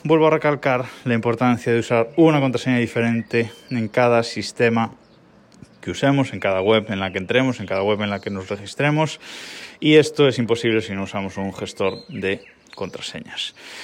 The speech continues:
Tengo pendiente usar, probar Bitwarden, que me la han recomendado, o sea, os la he recomendado yo, pero no, no la he probado personalmente. Tengo pendiente instalarla en, en el nas y,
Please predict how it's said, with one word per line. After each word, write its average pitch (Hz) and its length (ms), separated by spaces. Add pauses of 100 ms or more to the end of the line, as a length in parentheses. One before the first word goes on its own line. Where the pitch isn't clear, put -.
(260)
Tengo 160 220
pendiente 151 720 (240)
usar, 123 760 (200)
probar 120 340
Bitwarden, 170 640
que - 220
me 101 80
la 104 100
han 104 80
recomendado, 104 580
o - 80
sea, 92 200
os 90 120
la 95 120
he 98 60
recomendado 101 480
yo, 113 160
pero 95 180
no, 104 200 (400)
no 120 140
la 120 80
he 117 60
probado 110 580 (300)
personalmente. 123 640
Tengo 110 320
pendiente 101 720
instalarla 101 560
en, 95 220
en 101 120
el 98 120
nas 120 300
y, 92 180